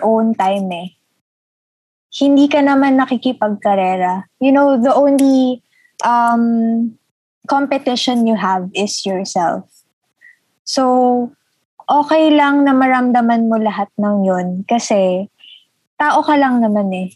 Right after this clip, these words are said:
You know, we get tired. And kaya nga meron tayong mga ganitong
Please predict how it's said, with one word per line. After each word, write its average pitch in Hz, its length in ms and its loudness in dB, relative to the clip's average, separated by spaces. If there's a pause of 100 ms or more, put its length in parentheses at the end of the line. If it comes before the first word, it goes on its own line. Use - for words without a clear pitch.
(260)
You 254 160 0
know, 233 400 2 (1040)
we 285 240 2
get 320 240 0
tired. 190 640 -2 (560)
And 247 480 2 (480)
kaya 294 400 2
nga 294 180 2 (880)
meron 262 320 2
tayong 247 320 0
mga 226 560 -2 (320)
ganitong 233 400 0